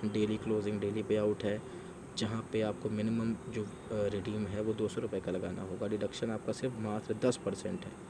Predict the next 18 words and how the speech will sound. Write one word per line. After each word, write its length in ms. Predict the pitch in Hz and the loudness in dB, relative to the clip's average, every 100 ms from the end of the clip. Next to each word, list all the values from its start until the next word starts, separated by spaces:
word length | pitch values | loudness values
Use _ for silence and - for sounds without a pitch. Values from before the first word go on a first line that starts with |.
| - - - - - | -12 -12 -10 -10 -4
सिर्फ 200 | - 143 | 0 2
दस 180 | 123 107 | 0 2
परसेंट, 340 | 110 98 117 | 0 0 0
जो 60 | 110 | 0
कि 140 | - | -2
टीडीएस 360 | 117 104 110 113 | -4 0 0 2
और 60 | |
admin 220 | 101 104 | 0 0
charge 260 | 104 92 92 | 0 0 0
होता 160 | 98 98 | 0 2
है। 20 | |
विड्रॉल 400 | 104 107 110 107 | 2 4 4 4
आप 120 | 101 | 2
कभी 160 | 101 101 | -2 0
भी 80 | |
लगा 200 | 104 107 | 2 2
सकते 300 | 101 - - | 0 -2 0
हैं। 180 | 107 120 | 0 0